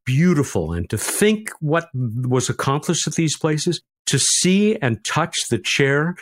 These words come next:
that Edwin Hubble sat in at the hundred-inch telescope on Mount Wilson as he figured out that the universe was expanding and how fast. And, and yeah, he was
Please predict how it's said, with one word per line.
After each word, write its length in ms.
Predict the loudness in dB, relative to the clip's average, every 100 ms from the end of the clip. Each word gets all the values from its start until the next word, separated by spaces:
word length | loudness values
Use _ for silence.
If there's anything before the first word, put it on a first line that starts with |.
| -20 _ -4
that 160 | -4 0
Edwin 400 | 0 2 2 2
Hubble 440 | 0 0 0 0
sat 540 | 0 -2 0 0 -2 0
in 460 | 2 4 2 0 -4 _ _ _
at 200 | -2 0
the 80 | -2
hundred-inch 600 | 0 2 2 2 0 0
telescope 520 | 0 0 0 0 0 0
on 140 | 0
Mount 240 | 0 0
Wilson 360 | 0 0 0 2
as 180 | 0 2
he 140 | -2
figured 420 | 0 -2 0 2
out 280 | 2 0 -2
that 120 | -4
the 80 | 0
universe 420 | 2 2 0 0 -2
was 140 | -2
expanding 760 | -4 -4 -2 0 0 0 0 0
and 160 | 0 2
how 160 | 0
fast. 580 | 0 0 0 -2 -4 -8 _ _ _ -2
And, 180 | -2 0
and 220 | 0 2
yeah, 280 | 2 2 2
he 160 | 2
was 300 | 2 2 -2